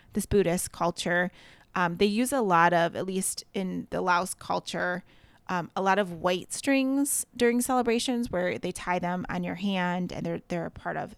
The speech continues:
different blessings that people are giving you when you're holding them, as there's different chants happening. Um, it's, and then there's lots of orange with, like, the monk attire and orange flowers, and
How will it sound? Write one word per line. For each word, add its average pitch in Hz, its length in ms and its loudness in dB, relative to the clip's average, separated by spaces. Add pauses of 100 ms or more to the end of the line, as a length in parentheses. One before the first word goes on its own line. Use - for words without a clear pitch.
different - 280 -6
blessings 175 500 -6
that - 140 -6
people 185 260 -2
are 165 140 0
giving 202 380 0
you 185 360 -2
when 180 180 -4
you're - 140 -6
holding 208 420 0
them, 175 380 -4
as 170 180 -4
there's 170 180 -6
different - 300 -8
chants 180 360 -4
happening. 175 720 -4 (640)
Um, - 300 -4 (200)
it's, - 260 -2 (260)
and 214 120 4
then 202 120 4
there's 190 200 0
lots 185 300 0
of 262 160 -4 (100)
orange 214 920 -2 (240)
with, 196 160 -6
like, 175 160 -2
the 175 100 -4
monk 185 320 0
attire 180 520 2
and 160 260 -2
orange 190 300 0
flowers, 180 1080 2
and - 260 -10